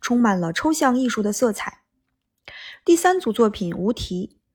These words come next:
红色的背景上有几百个蓝色的三角形，这些三角形以不同的角度和组合连接在一起。背景部分呢，也被分割出红色的几何形状。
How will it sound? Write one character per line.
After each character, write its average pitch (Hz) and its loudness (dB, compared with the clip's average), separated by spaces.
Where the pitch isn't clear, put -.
红 226 0
色 339 2
的 277 6
背 254 4
景 190 -2
上 202 0
有 180 -2
几 220 0
百 202 4
个 185 0
蓝 185 -2
色 262 4
的 220 0
三 254 0
角 247 0
形， 175 -8
这 339 2
些 349 4
三 370 4
角 254 4
形 202 -2
以 185 -2
不 254 0
同 208 -2
的 226 2
角 170 -2
度 - 0
和 233 0
组 180 -2
合 185 -4
连 196 0
接 226 2
在 240 4
一 247 0
起。 - -8
背 381 8
景 208 2
部 254 2
分 220 2
呢， 196 2
也 185 0
被 180 0
分 262 0
割 294 6
出 285 0
红 208 0
色 302 2
的 226 0
几 180 -4
何 190 -4
形 185 -4
状。 208 -4